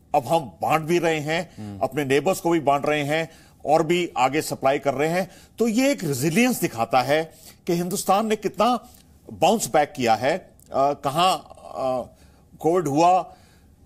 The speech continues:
Speaker 1: अफेक्ट हुए, इतना मास माइग्रेशन हुआ, लोग अपने अपने घरों में वापस गए, करोड़ों लोग पैदल चल के, ट्रेन से, गाड़ियों से, बसों से, हमने देखा, अ, कैसे हुआ, अ, अ, दुख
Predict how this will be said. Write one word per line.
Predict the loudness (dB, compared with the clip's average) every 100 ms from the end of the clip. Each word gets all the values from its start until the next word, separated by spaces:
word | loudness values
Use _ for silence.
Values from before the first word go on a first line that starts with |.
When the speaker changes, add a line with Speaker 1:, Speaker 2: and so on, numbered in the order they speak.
| -12 -6
Speaker 1:
अफेक्ट | 0 0 0
हुए, | 0 2 2 0 -6 -20 -20 _ -6
इतना | -2 0 0
मास | 2 2 2
माइग्रेशन | 0 0 0 -2 -2
हुआ, | 0 2 2
लोग | 4 2 0 -2
अपने | -6 -2
अपने | -4 -2 -4
घरों | 0 0
में | 0
वापस | -2 -2 -2
गए, | 0 -2 -4 -18 -16
करोड़ों | -14 -12 -4 0 2 2
लोग | 2 2 -2 -2
पैदल | 0 0
चल | -2 -4
के, | -2 -2 0 -4 -12 -20 -20 -20 -18 -14
ट्रेन | -4 -4 -4
से, | -4 -4
गाड़ियों | 0 0 0 -4
से, | 0 -2
बसों | 0 -4 -4
से, | -4 0 -2 -4 -20 -20 -20 -12
हमने | -8 -2 -2 -2
देखा, | -2 -2 0
अ, | 0 0 -6 -4 -2 -2 -4
कैसे | -6 -4 -4
हुआ, | 0 0 0
अ, |
अ, | -4 -12 -10 -10 -10 -16 -14 -12 -12 -14 -20 -16
दुख | -6 -6